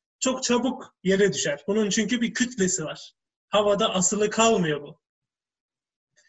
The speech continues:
Ama bu aerozol dediğimiz hava baloncukları havada kalıyorlar. Ama aerozol dediğimiz bu hava baloncukları aslında temel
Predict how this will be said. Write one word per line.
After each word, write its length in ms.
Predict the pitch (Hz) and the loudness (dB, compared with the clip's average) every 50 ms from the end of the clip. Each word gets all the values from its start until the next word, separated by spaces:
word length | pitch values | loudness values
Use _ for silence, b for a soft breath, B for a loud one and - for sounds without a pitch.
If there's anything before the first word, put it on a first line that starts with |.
| _ _ _ _ _ _ _ | _ _ _ _ _ _ _
Ama 440 | - 220 262 269 269 285 302 294 - - _ | 0 2 2 4 4 2 2 0 -6 -8 _
bu 140 | - - - | -6 -2 2
aerozol 540 | 226 254 277 294 277 247 196 202 190 185 170 | 4 4 4 4 4 2 4 4 2 2 2
dediğimiz 420 | 180 175 170 165 160 151 151 - | 0 0 0 -2 -2 -2 -4 -2
hava 480 | - 202 214 220 220 226 240 - 269 - - _ _ _ _ _ | 2 2 4 4 4 4 2 2 -2 -8 -16 _ _ _ _ _
baloncukları 960 | 170 190 196 196 190 185 180 175 - 185 180 - 170 170 175 240 277 285 277 - - _ _ _ _ _ | 2 2 4 6 6 4 4 2 2 0 -2 -2 -2 0 2 2 0 0 -2 -8 -18 _ _ _ _ _
havada 400 | - 190 196 190 208 - 254 233 | -2 0 2 2 4 2 2 0
kalıyorlar. 540 | - - 202 202 202 180 160 160 - - - - - _ _ _ _ _ | 2 0 2 4 4 2 2 2 0 -2 -4 -8 -18 _ _ _ _ _
Ama 480 | - 208 240 269 262 269 277 - - - - | -2 0 2 4 2 2 0 -2 -8 -2 2
aerozol 560 | 214 247 269 269 254 220 190 202 180 175 175 | 4 4 6 6 4 2 2 2 2 2 2
dediğimiz 400 | 214 220 220 208 180 160 160 - | 2 2 2 0 0 -2 -2 -2
bu 160 | 220 185 - | -2 -2 0
hava 280 | 180 196 226 226 185 170 | 0 0 2 0 0 0
baloncukları 640 | 180 165 165 160 156 151 - - - 151 151 156 | 0 -2 -2 -4 -4 -6 -8 -10 -8 -8 -6 -2
aslında 580 | 190 202 190 - - 185 160 156 190 214 233 233 - - _ _ _ _ _ _ | -2 0 0 0 -2 -2 -2 0 0 0 0 -2 -6 -16 _ _ _ _ _ _
temel 580 | - 208 208 208 220 220 220 220 226 233 233 | 0 2 4 4 4 4 4 4 4 2 0